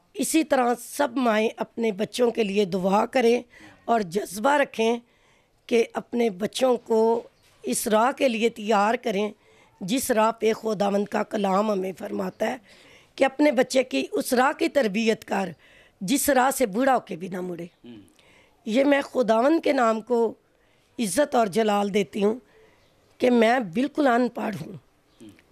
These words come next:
Speaker 1: मुझे ऐसे बोलना भी गवाही के लिए नहीं था आता। लेकिन मैं अपने बच्चों को शुरू से खुदा के घर में लेके गई हूँ। अब मेरी पोतियाँ पोते हैं, उनके लिए भी मेरा यही जज्बा है कि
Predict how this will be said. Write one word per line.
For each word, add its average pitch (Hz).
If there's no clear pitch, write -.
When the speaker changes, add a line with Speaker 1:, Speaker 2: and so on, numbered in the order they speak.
Speaker 1:
मुझे 247
ऐसे 262
बोलना 262
भी 262
गवाही 226
के 240
लिए 214
नहीं 208
था 214
आता। 190
लेकिन 277
मैं 247
अपने 240
बच्चों 220
को 240
शुरू 311
से 247
खुदा 208
के 214
घर 196
में 185
लेके 190
गई 180
हूँ। 180
अब 226
मेरी 247
पोतियाँ 285
पोते 254
हैं, 208
उनके 285
लिए 262
भी 233
मेरा 240
यही 240
जज्बा 196
है 208
कि 247